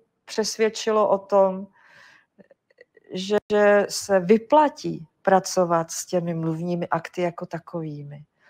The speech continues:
Najednou zjistíme, že ty děti už nejsou tak drzé, že? No pochopitelně, protože už budou vědět, že pro různé situace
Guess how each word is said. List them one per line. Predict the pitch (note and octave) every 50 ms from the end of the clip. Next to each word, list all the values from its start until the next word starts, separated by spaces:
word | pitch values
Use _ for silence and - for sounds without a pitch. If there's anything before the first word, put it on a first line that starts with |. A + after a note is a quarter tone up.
| _ _ - _ _ _ _ _ _ _ _ -
Najednou | F#3 A3 B3 C#4+ C#4 C#4+ D#4+ D4+ C#4+
zjistíme, | B3 C4 B3+ - - - C#4+ C#4+ C#4+ C#4+ D4
že | C4+ C#4+ C#4
ty | D4 C#4
děti | B3 C4 C4 - C#4 C#4
už | B3+ -
nejsou | - A#3+ C4 - - C#4
tak | C4 - E4 F#4 D4
drzé, | C4 A#3+ C4 E4 F4+ D4 A3+ A3+ F3+ E3+ E3+ E3+ F3+
že? | F#3+ G#3+ A3+ B3+ D4 - _ _ _ _ _ _ -
No | A#3
pochopitelně, | A#3 - B3+ - C#4+ C4+ - G#3 F#3+ - - - F#3 F3+ E3 E3 E3+ D#3+ E3 - - - - - _ _
protože | - F#3+ F#3 - G#3+ G3 G#3+ A3 -
už | G#3+ G3+ F#3+ F#3+ G3 - - - - _ _ _ -
budou | G3 A3 G3+ F#3 A3+ A3+ A3+ A3+ A3
vědět, | G3+ G3+ G#3 G#3 A#3+ C4+ B3 C4 A#3 F#3+ F3+ E3+
že | F3+ E3+ - F3+ F3+
pro | F3 - - F3+ F3 E3+ D#3+
různé | E3+ F3 F#3+ A#3 C4+ D4+ C#4 C4 C4 B3+ A#3 G#3+
situace | G3+ - F#3+ F3+ - - F3 E3 D#3+ D#3 D#3 - - - - D3 C#3+ D#3+